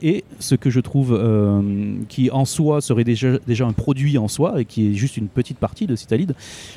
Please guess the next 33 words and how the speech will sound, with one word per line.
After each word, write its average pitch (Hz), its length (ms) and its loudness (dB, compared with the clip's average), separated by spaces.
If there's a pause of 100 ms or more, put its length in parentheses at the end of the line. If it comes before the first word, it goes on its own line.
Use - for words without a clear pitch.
euh, 117 180 2
et 107 140 0
qui - 100 0
est 107 40 2
génial, 139 320 2
c'est 131 200 0
que, - 140 -2
euh, 120 680 2 (160)
ils, 135 360 2
ils 131 260 2
arrivent 147 220 2
à 123 100 2
cartographier, 139 680 0
à 120 60 2
mapper, 143 400 0
euh, 104 560 2 (300)
une 165 120 2
déclaration, 139 480 2
de 185 80 0
la, 117 140 2
de 117 80 2
l'autodéclaration 120 800 2 (340)
sur - 180 -2
la 135 100 4
base 135 320 0
d'un 110 360 4
framework, 110 600 0
euh, 101 160 4 (180)
nice 104 420 0
quelconque, 107 540 0
euh, 98 220 4
peu 104 140 0
importe 127 400 -2